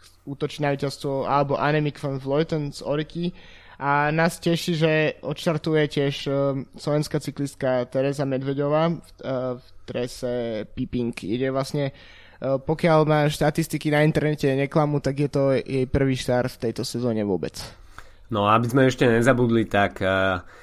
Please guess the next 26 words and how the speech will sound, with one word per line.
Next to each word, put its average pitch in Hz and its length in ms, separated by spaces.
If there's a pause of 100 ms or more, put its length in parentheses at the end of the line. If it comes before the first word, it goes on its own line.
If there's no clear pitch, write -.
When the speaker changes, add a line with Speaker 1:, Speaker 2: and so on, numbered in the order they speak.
(180)
Speaker 2:
v - 40
mužskej 104 400
časti 110 480
Amstlu, 107 560
tak 92 400
v - 40
drese 95 360
Bora 95 320
Hansgrohe 101 560
bude 98 160
štartovať 98 480
Erik 101 240
Baška. 107 480 (1800)
No 123 320
a 120 160 (1200)
na 110 320
Amstel 151 300
Gold 143 280
Race 131 240
bude 120 200
nadväzovať 117 800
budúcu 113 400
stredu 110 760 (200)
Valónsky 117 600
šíp. - 360 (960)
A 90 460